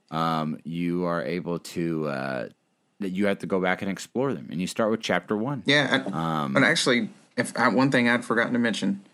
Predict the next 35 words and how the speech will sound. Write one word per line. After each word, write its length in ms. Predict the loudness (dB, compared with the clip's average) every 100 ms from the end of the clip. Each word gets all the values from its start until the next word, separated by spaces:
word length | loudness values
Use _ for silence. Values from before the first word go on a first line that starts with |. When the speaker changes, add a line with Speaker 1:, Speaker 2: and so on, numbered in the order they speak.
| _ _ _ _
Speaker 2:
um, 560 | 0 2 4 2 0 -4 -14 _ 2
with, 260 | 2 4
with 280 | 2 2 2
the 480 | 0 2 0 0 -2 -2
composers 560 | -2 2 2 2 0 0
on 160 | 0
this 180 | -2 -2
one, 280 | -4 -4 -8 _ _ _ _ -8
um, 300 | -4 0 2
you 140 | 2
mentioned 400 | 2 0 0 0
before 580 | 0 0 0 2 2 0 -2
we've 180 | -2 0
got 220 | 0 0
David 240 | 0 0
Wise, 600 | 2 2 2 0 -4 -10 -10
and 100 | -4
we 80 | -2
also 240 | -2 0 0
have 140 | 0
Grant 260 | 0 -2 -2
Kirkhope 320 | 0 -2 0
helping. 460 | -2 -2 -4 -4 -8 _ _ _ _ -4
Um, 440 | 0 2 2 0 0
a 60 | 2
lot 180 | 4
of 60 | 2
the 80 | 0
tracks 360 | -2 -2 0 0
are 100 | 0
actually 320 | -2 -4 -4
done 280 | -2 0 0
by 380 | 0 0 -2 -6 -8
some 320 | -2 0 0
of 320 | 0 -2 -4